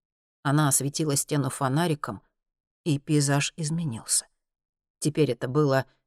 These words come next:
белое пшеничное поле. На концах длинных колосьев было что-то похожее на снежинки, некоторые из них сорвались с места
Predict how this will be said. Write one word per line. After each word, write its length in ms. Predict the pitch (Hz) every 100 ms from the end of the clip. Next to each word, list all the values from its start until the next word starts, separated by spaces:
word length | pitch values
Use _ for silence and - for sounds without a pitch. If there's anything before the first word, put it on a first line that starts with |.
| _ -
белое 400 | 139 151 135 127
пшеничное 640 | - 131 139 139 139 147
поле. 420 | 151 - 104 - - _ _ _ _ -
На 100 | 156
концах 460 | 156 151 202 151
длинных 460 | 147 180 175 156 -
колосьев 600 | 147 135 170 - 135 - - -
было 200 | 160 170
что-то 320 | 156 - 165 143
похожее 440 | 147 165 160 160
на 120 | 156
снежинки, 680 | 151 180 180 220 147 - 120 - -
некоторые 540 | 202 214 - - 135 127
из 100 | 127
них 280 | 147 147 - _ _
сорвались 500 | - 156 143 135 131
с 120 | -
места 440 | 160 160 - 123